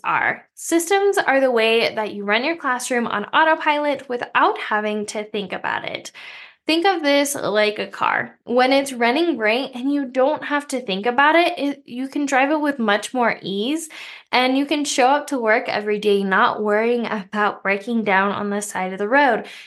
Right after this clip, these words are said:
You can go and treat yourself to your favorite coffee and drive in the mountains, take a drive in the mountains to go snowshoeing.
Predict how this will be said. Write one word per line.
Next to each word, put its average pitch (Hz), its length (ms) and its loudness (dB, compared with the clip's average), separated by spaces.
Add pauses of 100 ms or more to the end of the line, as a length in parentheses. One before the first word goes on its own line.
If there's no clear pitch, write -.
(120)
You 226 80 -6
can 208 220 -2
go 226 180 4
and 233 140 0
treat - 200 -2
yourself 262 460 0
to 214 60 -4
your 196 80 -4
favorite 196 300 -8
coffee 349 520 2
and 262 320 -2
drive 240 560 4
in 247 260 -4
the 254 80 0
mountains, 220 560 0
take 240 200 -6
a 202 40 -4
drive 214 240 2
in 240 80 0
the 233 60 0
mountains 196 360 0
to 208 100 -6
go 190 140 -2
snowshoeing. 240 800 -2